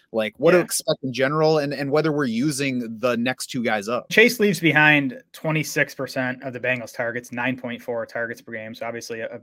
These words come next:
Speaker 2: big opportunity for these other guys. And, you know, T Higgins is, is the first name to talk about here. Kinda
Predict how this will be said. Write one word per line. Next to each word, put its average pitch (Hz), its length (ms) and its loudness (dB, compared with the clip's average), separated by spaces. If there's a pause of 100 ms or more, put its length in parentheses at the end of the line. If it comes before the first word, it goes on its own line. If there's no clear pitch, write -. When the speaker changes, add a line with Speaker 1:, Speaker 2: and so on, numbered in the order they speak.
Speaker 2:
big 117 200 -6
opportunity 117 560 -8
for 113 160 -10
these 110 160 -12
other 113 200 -8
guys. 113 340 -8
And, 110 180 -14
you 120 60 -10
know, 110 80 -14
T 135 180 -4
Higgins 123 320 -6
is, 113 220 -14
is - 180 -16 (240)
the 123 80 -10
first 131 380 -2
name 120 340 -6 (460)
to - 80 -20
talk 147 220 4
about 123 200 -2
here. 127 180 -2
Kinda 127 380 -2